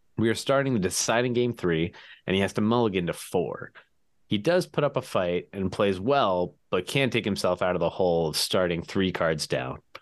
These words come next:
I win the match. I tell him, "Good game," but back off after that to give him space. He is visibly upset at this point.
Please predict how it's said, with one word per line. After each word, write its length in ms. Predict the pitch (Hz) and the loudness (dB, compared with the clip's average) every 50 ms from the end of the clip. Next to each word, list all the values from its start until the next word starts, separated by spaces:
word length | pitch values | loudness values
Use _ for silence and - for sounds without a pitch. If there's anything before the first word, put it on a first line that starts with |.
| - - - - - _ _ - | -20 -20 -20 -20 -20 _ _ -2
I 140 | 107 123 143 | 0 2 2
win 140 | 147 151 151 | 4 2 2
the 80 | 147 | 2
match. 540 | 135 113 92 90 90 87 - - 135 - - - - | 2 2 2 2 0 0 0 -2 -4 -4 -4 -4 -4
I 80 | 92 | -4
tell 240 | 92 - 110 101 95 | -2 0 -2 -2 0
him, 100 | 98 98 | 0 0
"Good 200 | 92 101 98 90 - | 0 0 -2 0 0
game," 420 | 90 85 85 80 80 82 90 - _ _ _ _ _ _ _ _ | 0 0 0 0 -2 -4 -8 -10 _ _ _ _ _ _ _ _
but 160 | - 90 76 | -4 -2 0
back 300 | - 123 127 127 - - | 0 0 0 0 0 0
off 320 | 101 87 85 87 87 - 98 | 0 2 2 0 0 0 0
after 280 | 87 87 - - 82 | -2 0 0 -2 0
that 340 | 82 - 95 90 90 80 - | 0 2 2 2 0 0 -4
to 80 | - 92 | -4 -4
give 160 | 87 80 73 | -4 -4 -4
him 100 | 78 76 | -4 -6
space. 580 | - - - - 73 60 - - - - - - _ _ _ _ _ _ _ _ _ _ _ | -6 -4 -4 -4 -4 -4 -6 -8 -8 -10 -10 -12 _ _ _ _ _ _ _ _ _ _ _
He 120 | - 104 | 0 0
is 120 | 101 95 90 | 0 0 -2
visibly 680 | 95 92 92 107 120 127 120 110 104 87 101 98 98 95 | -4 -4 0 2 2 2 2 0 0 0 2 2 2 2
upset 360 | 87 80 - - 95 87 80 | 2 0 -2 -2 -2 -2 -2
at 100 | 76 73 | -2 -4
this 160 | - 76 - | -6 -8 -6
point. 460 | - - 76 65 67 - - 117 117 | -4 -4 -2 -2 -4 -4 -8 -10 -14